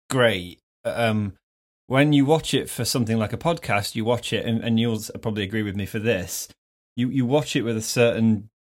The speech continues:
difference, a certain different level of intrigue, and, and you scrutinize it a little bit more. Um,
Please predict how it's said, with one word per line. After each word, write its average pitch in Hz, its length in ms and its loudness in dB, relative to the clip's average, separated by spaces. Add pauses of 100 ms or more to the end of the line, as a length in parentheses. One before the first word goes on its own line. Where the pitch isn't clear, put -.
difference, 110 540 -2
a 107 100 -6
certain 113 380 0
different 120 360 -4
level 117 240 0
of 113 60 0
intrigue, 107 600 0
and, 104 260 -2
and 101 280 -4
you 104 180 -2
scrutinize 113 680 -2
it 95 60 -4
a 92 40 -6
little 104 140 -4
bit 98 160 -6
more. 107 420 -2 (420)
Um, 113 540 4